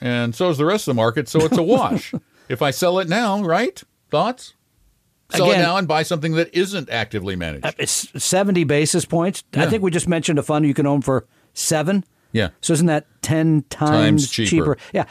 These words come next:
Speaker 2: So, I mean,
Speaker 1: One-tenth the cost.
Speaker 2: the one, thank you, one-tenth. I, so that's a no-brainer to me, too. Again, is it a fund that you would wake up and buy today? The answer appears to be no. So I would clean it up.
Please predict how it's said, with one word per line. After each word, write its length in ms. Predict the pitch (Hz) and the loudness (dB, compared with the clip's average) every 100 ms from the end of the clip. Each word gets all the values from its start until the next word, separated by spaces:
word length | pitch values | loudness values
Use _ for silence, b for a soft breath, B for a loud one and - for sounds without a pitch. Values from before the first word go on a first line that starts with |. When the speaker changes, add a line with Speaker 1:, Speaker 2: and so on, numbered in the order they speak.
| B | B
Speaker 2:
So, 200 | 214 226 | -2 0
I 80 | 175 | -2
mean, 180 | 190 180 | 0 2
Speaker 1:
One-tenth 440 | 135 156 143 123 | 2 0 -2 -2
the 100 | 117 | -4
cost. 200 | 110 101 | -2 0
Speaker 2:
the 60 | 160 | 2
one, 160 | 170 160 | 0 0
thank 240 | 165 143 | -2 0
you, 80 | 131 | 0
one-tenth. 360 | 147 156 135 - | 2 0 -2 -4
I, 220 | 180 - | -6 -2
so 180 | 190 165 | -2 0
that's 240 | 180 185 | 0 0
a 40 | |
no-brainer 540 | 170 156 151 151 151 139 | 0 2 2 2 0 0
to 80 | 143 | 0
me, 160 | 143 | 0
too. 320 | 135 214 175 139 | 0 0 0 2
Again, 420 | 147 170 175 110 B B B | 0 0 0 -2 B B B
is 180 | 165 156 | -2 0
it 80 | 170 | 0
a 60 | 165 | 0
fund 300 | 160 160 156 | 0 0 0
that 160 | 160 | 0
you 120 | 147 151 | 2 2
would 240 | 147 110 _ - | 2 -2 _ -6
wake 280 | 131 160 156 | -2 0 0
up 160 | 143 143 | 0 0
and 120 | 131 | 0
buy 340 | 123 147 156 | 0 0 -2
today? 580 | 143 151 120 151 147 180 185 | -2 -4 0 2 2 0 -2
The 160 | 139 135 | 0 2
answer 300 | 135 147 135 | 2 0 0
appears 340 | - 147 131 | 0 0 0
to 100 | 135 | 0
be 220 | 131 120 b b _ | 0 -2 b b _
no. 480 | 131 151 180 131 151 B B B | 2 2 2 0 -2 B B B
So 160 | 151 | 0
I 120 | 143 160 | 2 0
would 160 | 123 | -2
clean 260 | - 165 170 | -2 0 2
it 100 | 165 | 2
up. 220 | 208 - | 0 -2